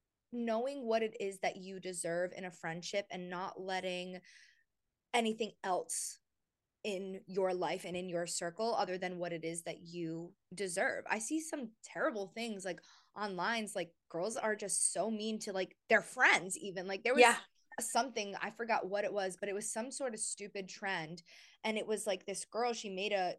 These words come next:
Speaker 1: TikTok video of her and her, like, best friend, but over her, like, she would put, like,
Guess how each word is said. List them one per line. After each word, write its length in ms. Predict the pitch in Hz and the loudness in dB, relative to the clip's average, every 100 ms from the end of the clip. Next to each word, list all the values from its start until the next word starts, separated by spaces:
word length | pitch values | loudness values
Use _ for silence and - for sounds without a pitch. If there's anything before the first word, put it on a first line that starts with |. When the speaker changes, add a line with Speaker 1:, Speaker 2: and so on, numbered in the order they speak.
| - | -2
Speaker 1:
TikTok 480 | 262 - 202 185 190 | -4 -4 -6 -6 -4
video 520 | 185 180 175 170 170 - - - _ | -2 0 2 0 -2 -14 -20 -20 _
of 420 | 208 190 175 180 - _ _ - | 4 6 4 -2 -12 _ _ 0
her 220 | 247 233 | 6 8
and 160 | 220 214 | 6 4
her, 160 | 190 185 | 0 0
like, 260 | 185 185 | 0 0
best 280 | 196 220 - | 2 2 0
friend, 340 | 240 240 196 196 - _ _ - | 0 2 0 -2 -16 _ _ 6
but 220 | 196 - - - | 6 6 -6 0
over 340 | 226 226 226 208 | 6 6 6 4
her, 280 | 214 214 | 6 6
like, 160 | 220 190 | 6 2
she 120 | - | -2
would 140 | 190 170 | -6 0
put, 180 | 214 147 | 0 2
like, 180 | 185 | 0